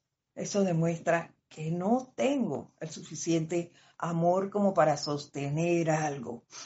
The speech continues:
Y esa falta de amor hace que no pueda creer, crecer o expandirse en mí esa virtud. Hay que aprender a amar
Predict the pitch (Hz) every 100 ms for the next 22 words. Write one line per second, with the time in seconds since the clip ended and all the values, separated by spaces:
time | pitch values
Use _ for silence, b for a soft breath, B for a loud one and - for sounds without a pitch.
0 | B _ _ _ _ _ _ _ _ _
1 | _ _ 165 165 175 170 - 214 214 240
2 | 233 208 190 170 170 202 - _ b b
3 | b _ 190 175 160 165 160 - _ 180
4 | 170 160 170 165 170 165 - _ _ _
5 | 131 147 170 208 233 - _ _ _ _
6 | _ _ - 190 196 240 262 269 - _
7 | _ _ _ _ _ _ - 196 196 -
8 | - 160 165 160 156 233 262 - - 160
9 | - 160 165 185 226 254 - _ _ _
10 | _ _ _ 240 240 233 226 214 190 160
11 | 151 - 135 135 - _ _ _ _ _
12 | _ _ _ _ _ _ _ _ _ -
13 | 175 170 190 165 160 170 196 214 226 -
14 | 160 160 170 -